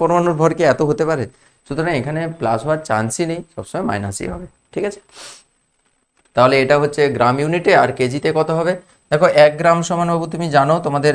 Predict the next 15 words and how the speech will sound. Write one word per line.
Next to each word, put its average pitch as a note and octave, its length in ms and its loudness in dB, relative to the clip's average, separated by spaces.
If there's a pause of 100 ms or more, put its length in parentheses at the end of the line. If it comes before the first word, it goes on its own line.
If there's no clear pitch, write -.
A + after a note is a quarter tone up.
একদম C3+ 280 -2
ফার্স্ট B2+ 240 2
ক্লাসে C#3+ 260 -4
আমি C#3+ 160 -4
ইউনিট C#3 300 -4
কনভার্সন C#3 360 -4 (100)
করিয়েছিলাম। C#3+ 400 -2 (140)
এক A#2 160 -2
গ্রাম B2+ 200 0
মানে B2+ 180 -2
হচ্ছে C3 200 -6 (460)
ten A#2+ 200 -2
to B2+ 40 -6 (100)
the B2+ 80 -4 (120)
power D3+ 300 2